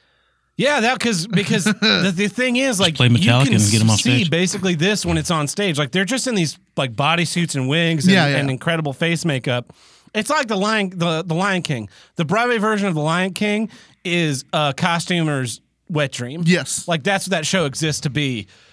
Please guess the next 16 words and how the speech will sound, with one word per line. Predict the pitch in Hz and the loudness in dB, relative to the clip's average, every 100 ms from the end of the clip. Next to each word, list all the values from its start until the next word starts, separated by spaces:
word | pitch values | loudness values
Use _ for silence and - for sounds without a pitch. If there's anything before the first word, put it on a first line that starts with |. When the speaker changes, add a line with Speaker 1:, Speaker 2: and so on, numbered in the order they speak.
| _ - | _ -4
Speaker 1:
And | 160 139 | -2 -2
Cats | - 175 170 - | -2 -2 -2 -4
is | 139 | -8
the | 123 | -6
same | - 151 135 | -4 -2 -2
thing. | - 143 127 113 - - | -2 -2 0 -4 -10 -10
But | - 180 | -4 -2
the | 180 | 0
Lion | 202 277 254 | 2 2 0
King | 170 214 185 | 0 0 0
at | 160 | 0
least | 175 180 - | 0 0 0
has | 185 135 | 0 0
a | 110 | -4
story. | - 170 185 208 233 226 - | -4 -2 -2 -2 -2 -6 -2
Speaker 2:
Uh-huh. | 175 165 160 | 2 4 2